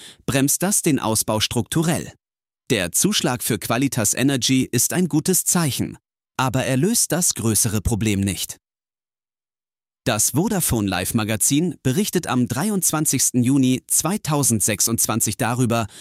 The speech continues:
dass Deutschland im globalen Vergleich des Solarausbaus auf Platz vier vorgerückt ist. Damit rangiert Deutschland hinter den absoluten Schwergewichten China, den U S A und Indien, aber vor großen Volkswirtschaften wie Japan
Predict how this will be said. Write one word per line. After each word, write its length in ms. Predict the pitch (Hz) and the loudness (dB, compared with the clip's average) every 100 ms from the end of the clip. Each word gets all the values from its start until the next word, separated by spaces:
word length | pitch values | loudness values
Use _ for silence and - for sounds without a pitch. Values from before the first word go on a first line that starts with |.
| - - | -10 -4
dass 200 | 113 - | -2 0
Deutschland 560 | 147 180 - 135 139 | 0 0 0 0 0
im 200 | - 127 | 0 0
globalen 440 | 107 110 117 185 214 | 2 0 0 -2 -2
Vergleich 460 | 147 107 131 160 | -2 -2 -2 -2
des 160 | 131 - | 0 0
Solarausbaus 800 | 110 113 120 123 - 117 120 - - - | 0 0 0 -2 -2 0 0 -2 -4 -6
auf 260 | 123 123 - | -4 -4 -2
Platz 340 | 117 98 - | -2 0 0
vier 220 | - 175 | 2 0
vorgerückt 520 | - 147 113 104 95 | 0 0 0 -2 -4
ist. 300 | 104 87 - - _ _ _ - | -2 -2 -2 -6 _ _ _ -2
Damit 400 | 107 104 127 113 | 0 2 0 0
rangiert 420 | 110 104 113 87 | 0 2 0 0
Deutschland 560 | 107 110 - 117 135 - | -2 -2 -2 0 -2 -2
hinter 280 | 147 143 | -2 0
den 160 | 127 123 - | 0 0 -2
absoluten 640 | 214 - 165 151 156 135 | -2 0 2 2 2 0
Schwergewichten 800 | - 127 139 123 120 - 123 117 - - | 0 0 0 0 0 0 0 0 -2 -16
China, 640 | - - 170 175 156 147 - - | -8 -2 2 2 0 -2 -6 -2
den 180 | 123 107 | -2 0
U 140 | 113 | 0
S 180 | 98 - - | 0 0 0
A 320 | 113 107 92 _ | 0 -2 -4 _
und 240 | 123 110 - | 0 0 2
Indien, 520 | 156 170 113 69 53 _ _ - | 2 2 0 -2 -10 _ _ -6
aber 220 | 165 160 | -2 -2
vor 180 | - 147 | 0 -2
großen 340 | 147 220 - | 0 0 0
Volkswirtschaften 960 | 151 165 180 - 127 - 110 - 135 147 - _ | 0 0 0 0 2 0 -2 0 2 0 -4 _
wie 160 | - 101 | -2 0
Japan 640 | 101 117 - 110 107 101 | 0 -2 -2 -2 -2 -4